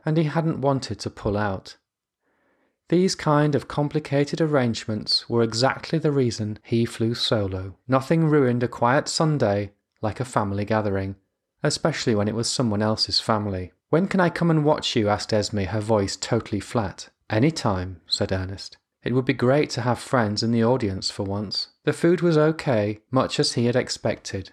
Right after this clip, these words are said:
Georgia wasn't in the habit of cooking like this, and a few of her timings were off. Ernest found that surprisingly amusing,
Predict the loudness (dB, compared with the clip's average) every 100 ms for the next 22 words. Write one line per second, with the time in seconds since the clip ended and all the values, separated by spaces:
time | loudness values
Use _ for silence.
0 | 0 4 4 4 2 4 2 2 0 0
1 | 0 0 0 0 -2 -6 -8 -8 -4 -2
2 | 0 0 0 -2 -2 -4 -4 -2 2 2
3 | 2 2 0 0 0 2 0 -2 -2 -2
4 | -4 -10 -20 _ _ _ _ 0 2 2
5 | 0 2 2 2 0 -2 -2 0 0 0
6 | 0 2 2 2 0 -4